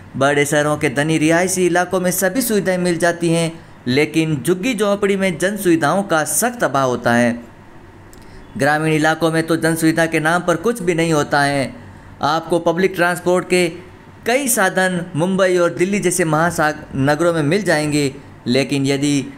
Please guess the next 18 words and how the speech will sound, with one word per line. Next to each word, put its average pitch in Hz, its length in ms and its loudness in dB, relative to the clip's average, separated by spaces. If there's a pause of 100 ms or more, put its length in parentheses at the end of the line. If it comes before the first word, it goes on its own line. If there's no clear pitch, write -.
(240)
आप 156 360 0 (200)
जुमरी 160 380 2
तलैया 170 400 2
या 160 160 2 (200)
पतरातू 190 420 0
की 165 140 0
बात 156 280 0
करते 160 340 0
हैं 151 200 0
तो 156 100 0
वहाँ 202 240 2
के 226 140 -2
लोगों 185 240 0
को 165 80 -2
प्राइवेट 165 400 0
गाड़ियों 165 320 2
पर 160 140 0
सिर्फ 254 400 -2